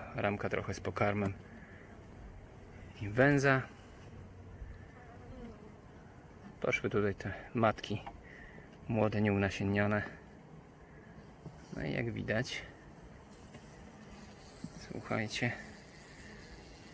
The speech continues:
co tu mamy? Tutaj przede wszystkim pokarm, tak?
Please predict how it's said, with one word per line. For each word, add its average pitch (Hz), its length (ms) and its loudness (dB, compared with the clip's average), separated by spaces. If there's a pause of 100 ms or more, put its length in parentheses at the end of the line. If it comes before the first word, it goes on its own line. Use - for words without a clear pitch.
(220)
co 110 200 2
tu - 140 -2
mamy? - 300 -2 (360)
Tutaj - 260 -2
przede 131 240 2
wszystkim 123 360 4
pokarm, 107 440 2
tak? 117 240 2